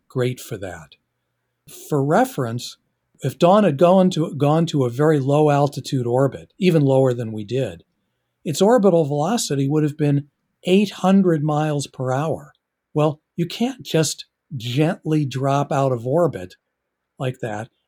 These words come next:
And even if we could have, you need a rocket engine to slow your descent, right, to make a controlled landing. Well, Dawn had its famously efficient ion propulsion system,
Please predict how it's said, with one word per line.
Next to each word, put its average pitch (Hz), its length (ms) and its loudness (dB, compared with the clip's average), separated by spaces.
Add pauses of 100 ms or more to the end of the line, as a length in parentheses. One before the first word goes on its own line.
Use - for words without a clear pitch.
And 180 260 0 (260)
even 214 280 2
if - 180 0
we 175 160 -2
could 269 300 -2
have, 104 480 -10 (680)
you 170 120 0
need 190 220 4
a 180 80 4
rocket 156 540 0
engine 131 540 -2 (200)
to - 120 -6
slow 185 600 4
your 165 220 2
descent, 143 680 -4 (640)
right, 156 220 -2
to 151 100 -4
make 151 180 2
a 151 80 -2
controlled 156 640 0
landing. 151 560 -2 (580)
Well, 190 260 -14 (180)
Dawn 160 360 4
had 143 540 -2
its - 420 -8 (400)
famously 147 720 2
efficient 131 640 -4 (180)
ion 131 340 0
propulsion 123 540 -6
system, 175 520 -6